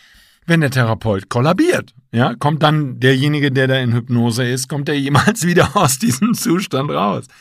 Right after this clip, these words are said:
Und er hat rausgefunden, die Leute schlafen einfach aus,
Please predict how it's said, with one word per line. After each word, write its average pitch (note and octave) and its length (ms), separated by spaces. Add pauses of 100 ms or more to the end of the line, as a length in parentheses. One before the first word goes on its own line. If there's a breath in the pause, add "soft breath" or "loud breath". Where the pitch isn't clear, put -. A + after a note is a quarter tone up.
(360 loud breath)
Und D#3 100
er E3 80
hat C#3 80
rausgefunden, A#2+ 540
die B2 40
Leute A2 240
schlafen G#2 380
einfach G#2+ 280
aus, G2+ 540